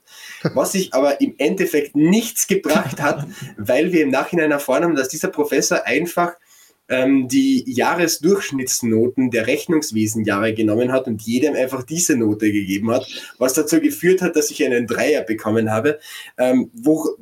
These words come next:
Speaker 1: ein Teil, warum wir draufgekommen sind, ist, weil zwei Typen aus unserer Klasse wirklich eins zu eins dieselbe Matura abgegeben haben. Der eine hat einen Einser gekriegt und der andere einen Dreier. Das war wirklich eins zu eins dieselbe, dieselben Dinge,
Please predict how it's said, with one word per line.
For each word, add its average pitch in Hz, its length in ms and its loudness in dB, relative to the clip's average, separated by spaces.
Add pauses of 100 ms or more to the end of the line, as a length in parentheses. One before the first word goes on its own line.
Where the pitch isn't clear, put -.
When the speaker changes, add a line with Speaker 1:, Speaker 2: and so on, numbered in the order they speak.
(260)
Speaker 1:
ein 139 240 -2
Teil, 151 260 2
warum 156 240 0
wir 143 140 2
draufgekommen 127 600 0
sind, 143 300 0
ist, 139 180 -4
weil 117 140 -2
zwei 113 500 0
Typen 170 380 -2
aus 139 160 0
unserer 147 260 -2
Klasse 127 440 -2
wirklich 143 320 -2
eins 160 260 0
zu - 140 0
eins 143 240 0
dieselbe 135 380 2
Matura 131 480 2
abgegeben 107 440 -2
haben. 113 260 2 (280)
Der - 80 -2
eine 127 220 2
hat 147 60 -4
einen - 200 -2
Einser 165 340 2
gekriegt 165 300 -2
und - 80 2
der - 140 -2
andere 135 300 2
einen 113 140 0
Dreier. 123 540 0 (300)
Das 123 120 -4
war 139 120 0
wirklich 147 260 0
eins 170 320 0
zu - 160 -2
eins 151 380 0
dieselbe, 143 680 2 (140)
dieselben 143 480 0
Dinge, 170 400 2